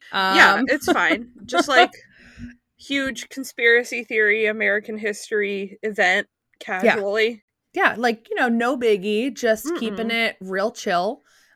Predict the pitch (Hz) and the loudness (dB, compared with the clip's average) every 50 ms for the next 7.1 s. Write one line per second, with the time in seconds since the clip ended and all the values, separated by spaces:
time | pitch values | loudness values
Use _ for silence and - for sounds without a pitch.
0 | _ _ - 196 196 196 196 190 180 214 208 214 226 220 - - 214 208 208 214 | _ _ -4 -2 0 0 -2 0 0 -2 -2 -2 -4 -6 -4 -2 -2 0 0 0
1 | 208 214 214 - _ _ _ 208 208 214 214 214 220 233 226 220 220 220 247 285 | 0 -2 -6 -12 _ _ _ -2 0 0 0 0 2 4 4 4 4 4 0 0
2 | 226 247 220 202 196 208 277 285 - - 339 - - 370 214 220 - - 240 - | 2 2 2 2 2 -2 -4 -8 -8 -6 -6 -2 -2 -2 0 0 -2 -2 -2 -10
3 | - - - - - - _ _ - 208 208 196 190 185 175 165 165 151 - - | -14 -20 -20 -20 -20 -20 _ _ -2 0 0 0 0 -2 -4 -2 -2 -4 -4 -6
4 | - 120 - - - - - _ _ _ _ _ 220 226 196 247 233 226 226 226 | -8 -10 -12 -14 -20 -20 -20 _ _ _ _ _ -4 0 4 4 4 4 4 -4
5 | 220 214 226 208 208 202 202 196 190 - 190 190 185 175 180 185 170 175 175 180 | -4 -4 -4 -6 -4 0 2 2 2 2 0 -2 -2 0 0 0 0 0 -2 -4
6 | - - 185 170 170 170 165 170 175 170 202 202 190 185 180 175 180 175 180 180 | -4 -6 -8 -8 -6 -8 -4 -4 0 2 4 4 4 2 0 -2 0 2 2 4
7 | - 240 | 4 2